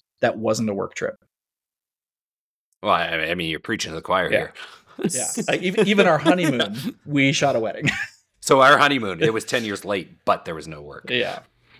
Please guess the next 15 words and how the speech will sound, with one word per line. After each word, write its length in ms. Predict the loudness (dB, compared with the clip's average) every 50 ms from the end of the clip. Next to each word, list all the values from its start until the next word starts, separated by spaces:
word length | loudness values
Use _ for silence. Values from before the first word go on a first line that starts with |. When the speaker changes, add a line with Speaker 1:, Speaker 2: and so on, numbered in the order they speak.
| -6 -6 -6 -6 -6 2
Speaker 1:
But 120 | 4 4 6
it 40 |
was 120 | 6 4 4
just 120 | 2 0
one 120 | 0 0 2
of 40 |
those 160 | 2 -2 -2 0
things 220 | -2 -4 -2 -4
that 100 | -8 -6
we 120 | -6 -6
realized 600 | -6 -4 -4 -4 -2 -2 -2 0 0 -2 -2 -2 -2
that, 260 | -2 -2 -2 -4 -4
you 100 | -4 -2
know, 360 | -2 0 -2 -2 -4 -4 -8 -12 _ _ _ _ _ _ _ _ _ _ _ _ _ _ _ _ _ _ _ _ _ _ _ _ _ -14 -14 -14 _ _ _ _ _ _ _ _ -16
I, 80 | -16